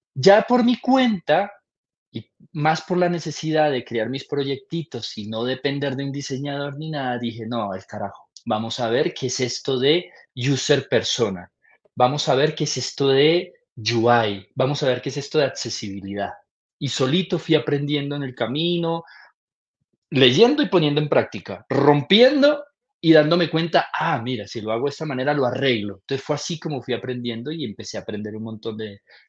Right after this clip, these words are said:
terminología también del diseño y eso. No po-, a ver, no podría decir que soy yo ahorita un product design o,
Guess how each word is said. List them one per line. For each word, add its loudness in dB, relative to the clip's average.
terminología -4
también -6
del -6
diseño -2
y -4
eso. -6
No 6
po-, 4
a 6
ver, 0
no 4
podría 8
decir -2
que 0
soy 2
yo 4
ahorita -2
un -4
product 2
design -2
o, -4